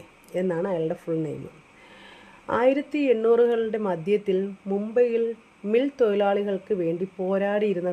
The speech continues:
തൊഴിലാളി നേതാവായിരുന്നു നാരായണൻ മേഘാജി ലോഖണ്ഡെ. പൂനെ ജില്ല-, പൂനെ എന്ന് പറയുന്ന ജില്ലയിലെ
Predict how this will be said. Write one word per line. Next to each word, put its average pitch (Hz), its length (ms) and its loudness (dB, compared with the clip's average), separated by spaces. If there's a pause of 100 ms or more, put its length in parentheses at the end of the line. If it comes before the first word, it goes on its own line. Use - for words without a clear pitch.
തൊഴിലാളി 208 520 0
നേതാവായിരുന്നു 180 760 -2
നാരായണൻ 180 680 -6
മേഘാജി 160 580 -6
ലോഖണ്ഡെ. 143 520 -8 (2250)
പൂനെ 254 300 6
ജില്ല-, 226 480 2 (540)
പൂനെ 240 320 6
എന്ന് 214 260 2
പറയുന്ന 190 380 0
ജില്ലയിലെ 175 540 0